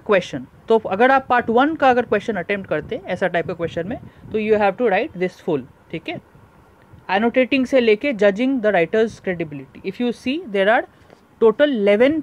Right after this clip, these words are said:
points here and these are very important for this question, okay?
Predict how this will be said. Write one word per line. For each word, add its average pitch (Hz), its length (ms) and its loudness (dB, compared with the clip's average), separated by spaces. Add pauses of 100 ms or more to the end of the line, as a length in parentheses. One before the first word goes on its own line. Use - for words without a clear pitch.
(100)
points 143 500 -2 (200)
here 160 200 2 (400)
and 190 200 0
these 196 160 -2
are 262 140 2
very 208 300 0
important 180 580 -2 (420)
for 220 240 4
this 190 260 0
question, 139 340 -6 (180)
okay? 185 260 -4